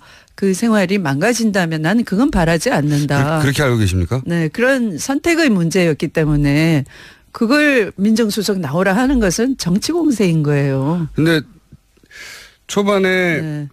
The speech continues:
Speaker 2: 강경화 법무장관이 기자회견하고 이제 본인이 그 공매를 돌-, 돌파할 것처럼 하다가 여덟
Speaker 1: 네.
Speaker 2: 시간 만에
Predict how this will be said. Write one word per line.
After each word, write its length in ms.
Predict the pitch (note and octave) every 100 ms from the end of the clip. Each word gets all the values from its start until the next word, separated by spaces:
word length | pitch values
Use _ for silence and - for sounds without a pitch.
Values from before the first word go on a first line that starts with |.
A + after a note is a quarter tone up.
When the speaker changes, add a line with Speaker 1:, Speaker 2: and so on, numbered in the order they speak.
| -
Speaker 2:
강경화 440 | C#3 F3 F3+ E3+
법무장관이 680 | D3+ D#3 E3 D#3 D3 D3 D3+
기자회견하고 680 | C3 C#3 D#3 C#3+ C#3+ C#3 D3
이제 120 | C3
본인이 400 | B2+ C#3 D3+ D3+
그 220 | C3 C#3+
공매를 340 | C3 C#3 D#3 C#3+
돌-, 180 | B2+ -
돌파할 460 | - C3+ E3 E3+ E3
것처럼 340 | D3+ C#3+ C3
하다가 500 | B2 A#2+ G2+ F#2+ G2+
여덟 220 | G2+ C3+
Speaker 1:
네. 60 | C#3+
Speaker 2:
시간 200 | D3 C3
만에 560 | B2 A2+ A2+ B2 A#2